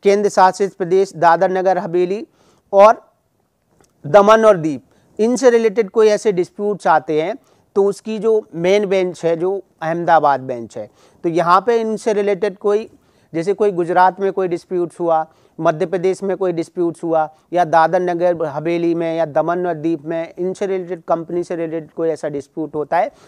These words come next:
तो वहाँ पे उसका जुरिडिक्शंस जो है या क्षेत्राधिकार वो अहमदाबाद बेंच को होगा और वो सारे मैटर्स जो है वो सुनेगा। इसके बाद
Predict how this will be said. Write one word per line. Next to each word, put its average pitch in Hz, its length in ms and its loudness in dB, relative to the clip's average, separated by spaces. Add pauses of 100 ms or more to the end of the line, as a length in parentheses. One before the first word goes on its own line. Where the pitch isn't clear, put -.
(160)
तो 175 80 -4
वहाँ 156 280 -2
पे 185 120 -6
उसका 175 300 -4
जुरिडिक्शंस 151 560 -6
जो 147 160 -6
है 143 120 -2
या 156 100 -2
क्षेत्राधिकार 143 800 -4 (320)
वो 170 100 -2
अहमदाबाद 170 600 2
बेंच 147 360 -4
को 220 240 -2 (280)
होगा 165 280 4
और 196 160 4
वो 185 200 0
सारे 165 300 -2
मैटर्स 143 380 -6
जो 143 140 -8
है 135 120 -6
वो 202 200 -8 (320)
सुनेगा। 139 500 -4 (1080)
इसके 175 220 0
बाद 214 280 6